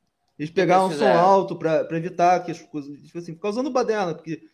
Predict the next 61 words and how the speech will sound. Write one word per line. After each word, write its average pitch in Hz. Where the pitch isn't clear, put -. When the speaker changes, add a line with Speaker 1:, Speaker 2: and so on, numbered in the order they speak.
Speaker 1:
tipo, 151
as 135
pessoas 170
estão 202
ali 185
no 202
evento 214
pra 339
escutar 339
uma 233
coisa, 175
mas 156
os 156
caras 175
colocam 165
um -
barulho 165
de 165
som 175
do 170
lado 165
de 165
Speaker 2:
Tocando 220
Speaker 1:
fora. 208
Speaker 2:
o 185
áudio 196
do 185
Geraldo 175
Alckmin 175
esculachando 175
o 151
Lula, 147
né? 170
Speaker 1:
Sim, 254
sim, 165
não 160
deixa 220
de 233
ser 240
engraçado, 185
né? 143
Speaker 2:
Que 160
o 214
Speaker 1:
Irônico. 214
Speaker 2:
Lu-, 170
que 190
o 196
Alckmin 202
falou 180
que 180
o 175
Lula 165
tinha, 175
tá 165
na 160
cadeia, 151
que 151
é 165
o 160
cara 170
que -